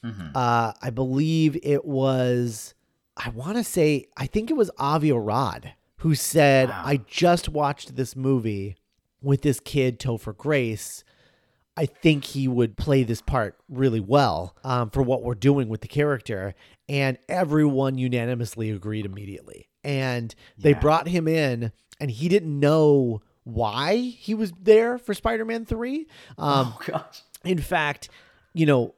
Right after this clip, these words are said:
Speaker 2: a part of him wondered if he was coming in to talk about replacing Tobey Maguire because the, everyone
Speaker 1: Right.
Speaker 2: knew what happened in Spider-Man two, right? They almost lost Tobey Maguire
Speaker 1: Almost,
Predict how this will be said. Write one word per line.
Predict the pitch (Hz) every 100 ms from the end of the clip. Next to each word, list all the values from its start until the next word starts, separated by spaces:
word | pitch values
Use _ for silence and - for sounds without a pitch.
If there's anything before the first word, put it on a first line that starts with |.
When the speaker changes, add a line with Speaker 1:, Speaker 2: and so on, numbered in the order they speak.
| _
Speaker 2:
a | -
part | - 160 175
of | 180
him | 175 160 151 143 156 127
wondered | 147 160 147 151 127
if | -
he | 151 139
was | 131 131 127 127 123 117
coming | - 151 135 131 123
in | 123 123
to | 117 139
talk | 131 113 -
about | 120 107 110
replacing | 92 - 135 147 220 214 233
Tobey | - 220 208
Maguire | 220 214 214 226 233 247 -
because | 156 - 147 131 123 117 - -
the, | 143 131 -
everyone | 165 139 143 143
Speaker 1:
Right. | 139
Speaker 2:
knew | 151 147
what | 135
happened | 143 135 143 123
in | 120
Spider-Man | - 143 123 110
two, | - 233 120 101
right? | 110 131
They | 135
almost | 127 127 123
lost | 117 117
Tobey | 123 117
Maguire | 113 113 120 123
Speaker 1:
Almost, | 113 -